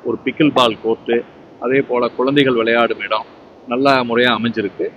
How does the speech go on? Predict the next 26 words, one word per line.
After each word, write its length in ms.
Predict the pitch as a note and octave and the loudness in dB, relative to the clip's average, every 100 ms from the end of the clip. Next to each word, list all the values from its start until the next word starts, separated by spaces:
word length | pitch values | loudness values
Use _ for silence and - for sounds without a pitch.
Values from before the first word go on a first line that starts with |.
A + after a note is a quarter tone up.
| - - - | -16 -16 -4
இந்த 140 | D3 | 0
லேஅவுட்டுக்கு 460 | C3+ D#3 F3 D#3 C#3 | 4 4 2 -2 -4
பாத்தீங்கன்னா 580 | C#3 B2+ B2+ F#3 F#3+ D3 | -6 -6 -8 -8 -10 -8
நம்ம 340 | C3+ B2+ A#2+ - | -6 -4 -6 0
பி 100 | D#3 | 0
என் 120 | D#3 | 2
டி 140 | D3 | -2
காலனிக்குள்ள 460 | C3+ B2+ B2 B2 A#2 | 0 0 -2 -4 -4
இருந்து 260 | B2 C#3 B2+ | -2 0 2
ஒரு 300 | A#2 A2 A2+ A2+ | 2 0 -2 -4
மூணு 460 | C#3 F3 E3+ C3+ - | 0 2 2 0 -2
ரோடு 280 | B2 C#3+ C#3+ - - - | 0 2 0 -4 -14 -6
கனெக்ட் 280 | B2+ A#2 | -6 0
ஆகிற 240 | B2+ A2 G#2+ | 0 0 -2
மாதிரியும், 600 | G#2 G#2 G2+ A#2+ - - - - | -4 -4 -4 -6 -10 -20 -20 -2
இதிலிருந்து 480 | C#3 F3 E3+ F3 F#3+ | 4 6 6 4 4
அப்படியே 300 | D3+ D#3 F3 | 4 6 4
மெயின் 280 | D3 D3 F3 | 6 2 4
ரோடுக்கு 220 | F3+ D3+ - | 2 2 0
போற 160 | C3+ | -2
மாதிரி 280 | B2+ C3 D3 | 0 -2 0
ஒரு 160 | B2+ A#2 | 0 -4
ஸ்கீம் 320 | - C#3 C3+ | -4 -2 0
ரோடு 180 | B2 A2+ | 0 0
மாதிரி 260 | A#2 B2 | 0 0
ஒரு 260 | A2+ G#2+ | 0 -2